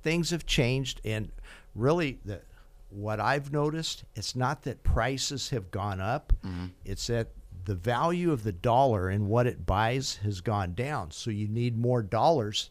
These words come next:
Speaker 1: to buy the same thing.
Speaker 2: Mm.
Speaker 1: And I think that's the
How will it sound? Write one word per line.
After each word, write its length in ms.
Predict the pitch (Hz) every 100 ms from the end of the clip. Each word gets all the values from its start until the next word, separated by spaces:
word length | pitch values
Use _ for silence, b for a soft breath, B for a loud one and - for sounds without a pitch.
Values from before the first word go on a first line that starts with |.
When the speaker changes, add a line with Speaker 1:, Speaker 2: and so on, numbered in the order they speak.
| _
Speaker 1:
to 120 | - 101
buy 360 | - 120 131
the 120 | 110
same 320 | 104 - 120 92
thing. 340 | - 135 76 87
Speaker 2:
Mm. 320 | 92 87 82 -
Speaker 1:
And 100 | -
I 60 | 95
think 340 | - 151 160
that's 480 | - 135 131 - - B B B B B - -
the 400 | 95 95 82 78